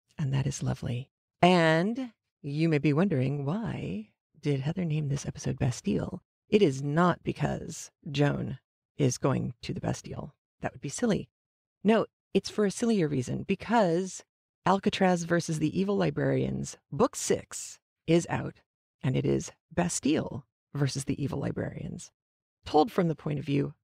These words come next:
of Bastille, the Knights of Cristal, and narrated by, I think her name is Susie Thompson. I don't know how they did it, but they found a female reader who can match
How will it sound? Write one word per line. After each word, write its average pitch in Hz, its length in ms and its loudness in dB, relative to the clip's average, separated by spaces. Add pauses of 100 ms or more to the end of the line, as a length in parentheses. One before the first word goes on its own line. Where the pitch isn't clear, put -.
(100)
of 208 320 2 (180)
Bastille, 143 600 0 (220)
the 151 80 2
Knights 139 240 0
of - 80 -10
Cristal, - 560 -8 (560)
and 160 600 2 (280)
narrated 165 640 2
by, 147 260 -2
I 151 60 -6
think 185 180 -6
her 190 60 0
name 170 160 0
is 143 100 -4
Susie 160 300 -4
Thompson. - 560 -6 (480)
I 147 100 6
don't 147 240 2
know 135 80 2
how 131 160 0
they 117 140 -2
did - 160 -6
it, 233 260 -6 (400)
but 147 260 0
they 143 160 4
found 151 600 0
a 139 300 0
female 175 840 0
reader 151 440 -2 (300)
who 185 180 2
can 139 480 0
match - 640 0